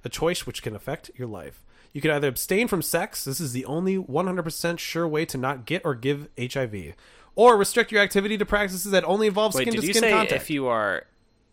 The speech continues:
Speaker 2: can you repeat that question?
Speaker 1: Uh, what if I'm not involved in a mutually faithful relationship?
Speaker 2: Oh, okay, okay.
Speaker 1: Uh, or restrict your activity to practices that only involve skin-to-skin contact.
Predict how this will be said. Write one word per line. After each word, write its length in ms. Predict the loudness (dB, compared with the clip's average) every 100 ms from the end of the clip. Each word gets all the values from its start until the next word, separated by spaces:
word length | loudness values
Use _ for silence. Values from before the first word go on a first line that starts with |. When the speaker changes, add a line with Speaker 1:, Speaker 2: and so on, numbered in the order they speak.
| _ _ _ _
Speaker 2:
can 120 | -6
you 80 | -4
repeat 320 | -4 -4 -6
that 160 | -2 -4
question? 500 | -2 -4 -4 -10 -8 -2
Speaker 1:
Uh, 140 | 0
what 140 | 2 2
if 100 | 2
I'm 120 | 2
not 180 | 4 4
involved 340 | 4 2 2
in 80 | 0
a 40 |
mutually 460 | 0 0 -2 -2 -4
faithful 540 | 0 0 -2 -6 -10 -10
relationship? 500 | -12 -14 -14 -6 -4
Speaker 2:
Oh, 180 | -2 -4
okay, 240 | -6 -12 -14
okay. 200 | -16 -18 -20 _ _ _ _ _ _ -18 -18 _ _ _ _ _
Speaker 1:
Uh, 280 | 4 6 6 6
or 120 | 6
restrict 320 | 6 2 0
your 100 | 2
activity 380 | 2 2 2 2
to 100 | 0
practices 380 | 0 -2 -4 -2
that 160 | -2 0
only 220 | 0 0
involve 340 | 2 0 0
skin-to-skin 840 | -2 -2 -2 -2 -6 -6 -6 -4 -4
contact. 600 | -4 -4 -4 -6 -10